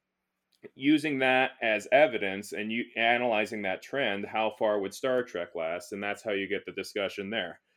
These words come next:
Another thing that I use to make it more participatory is the finish the pitch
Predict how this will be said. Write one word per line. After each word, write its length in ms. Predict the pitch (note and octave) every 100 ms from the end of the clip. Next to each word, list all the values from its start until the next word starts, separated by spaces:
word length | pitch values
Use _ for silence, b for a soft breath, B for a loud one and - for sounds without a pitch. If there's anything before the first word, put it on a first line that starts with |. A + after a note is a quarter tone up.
| _ _ _ _
Another 400 | - B2+ D#3+ F#3
thing 460 | E3 E3 D3 C#3 C3
that 160 | B2+ A#2
I 120 | A#2
use 280 | A#2+ A#2+ -
to 80 |
make 220 | A#2+ A2 A2+
it 100 | G#2
more 180 | A2 G2+
participatory 1120 | G#2 - A#2 A#2 G#2 G#2 - G#2+ G2+ G#2 G#2
is 440 | G#2 G#2 G#2 G#2 -
the 100 | A2
finish 460 | - C#3+ D3 -
the 80 | C3
pitch 560 | - B2+ A#2+ A#2 -